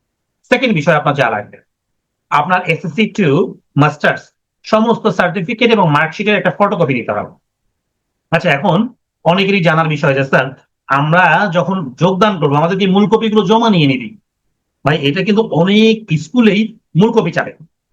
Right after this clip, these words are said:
তবে আপনি যদি একটু চালাক হন, মূল কপিগুলো না দিয়েও কিন্তু আপনি পার হতে পারবেন। সেটাও আমি আপনাদেরকে বলবো নেক্সট একটা ভিডিওতে, কারণ প্রতিটা পর্ব অনুযায়ী আমার ভিডিও সাজানো হবে, যেগুলো আপনার এমপিও ভুক্তিকরণ পর্যন্ত, মানে আপনি যখন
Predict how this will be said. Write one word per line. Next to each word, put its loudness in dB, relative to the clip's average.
তবে 2
আপনি -2
যদি 0
একটু -2
চালাক 0
হন, 2
মূল 4
কপিগুলো 2
না 0
দিয়েও 0
কিন্তু 0
আপনি -2
পার 0
হতে -4
পারবেন। -4
সেটাও 0
আমি 0
আপনাদেরকে -2
বলবো 0
নেক্সট 2
একটা 0
ভিডিওতে, -6
কারণ 0
প্রতিটা 0
পর্ব 0
অনুযায়ী 2
আমার 2
ভিডিও -4
সাজানো -2
হবে, 2
যেগুলো 2
আপনার 0
এমপিও 2
ভুক্তিকরণ 0
পর্যন্ত, 0
মানে 0
আপনি -2
যখন 0